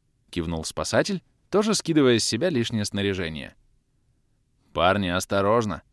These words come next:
там свежие обрушения», покачал головой Сергеич. Но останавливать не стал. Новые неупокои ни к чему. Проще отпустить ребят. По лестнице, хоть и корявой, но прочной, я поднялся до окна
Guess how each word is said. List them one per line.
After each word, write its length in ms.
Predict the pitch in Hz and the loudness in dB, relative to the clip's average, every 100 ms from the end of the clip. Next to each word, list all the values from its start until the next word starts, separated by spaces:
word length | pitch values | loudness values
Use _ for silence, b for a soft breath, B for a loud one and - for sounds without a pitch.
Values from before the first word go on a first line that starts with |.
| _ | _
там 180 | - 87 | -6 -4
свежие 420 | 92 101 113 113 | -2 0 0 2
обрушения», 640 | 107 104 101 135 156 80 - _ _ _ _ _ _ | 2 0 0 -2 -4 -8 -12 _ _ _ _ _ _
покачал 480 | - - 78 113 147 | -12 -10 -6 -4 -4
головой 400 | 160 147 87 87 | -2 -2 -2 -4
Сергеич. 540 | 92 87 69 55 - _ _ _ _ _ _ _ b | -6 -8 -12 -14 -18 _ _ _ _ _ _ _ b
Но 200 | - 185 | 0 4
останавливать 640 | 240 - 175 175 170 151 123 | 6 6 6 6 6 4 4
не 100 | 117 | 2
стал. 380 | - 82 65 - _ _ _ | 0 -4 -6 -10 _ _ _
Новые 400 | 90 104 104 98 | -2 2 4 2
неупокои 600 | 92 87 78 78 101 170 | 0 -4 -4 -4 -2 -2
ни 140 | 180 143 | -2 -6
к 80 | |
чему. 340 | - 104 87 65 _ _ _ _ _ _ _ | -6 -8 -8 -12 _ _ _ _ _ _ _
Проще 440 | 98 101 - 107 | -2 -2 0 -2
отпустить 640 | 95 - 104 107 101 - 85 | -2 -4 -10 -8 -8 -10 -8
ребят. 380 | 98 92 - _ _ _ _ _ _ _ _ _ _ - | -8 -8 -12 _ _ _ _ _ _ _ _ _ _ -2
По 120 | 90 | 2
лестнице, 540 | 101 123 131 117 120 | 4 4 4 0 0
хоть 220 | 110 113 110 | 0 0 0
и 40 | |
корявой, 460 | 101 107 110 110 98 | -2 0 2 2 0
но 120 | 90 | -2
прочной, 500 | - 190 - 185 175 | 0 0 0 -4 -4
я 200 | 123 175 | 0 2
поднялся 500 | 185 151 113 117 - | 2 2 2 0 0
до 120 | 107 | 0
окна 300 | 95 92 73 | 0 -2 -12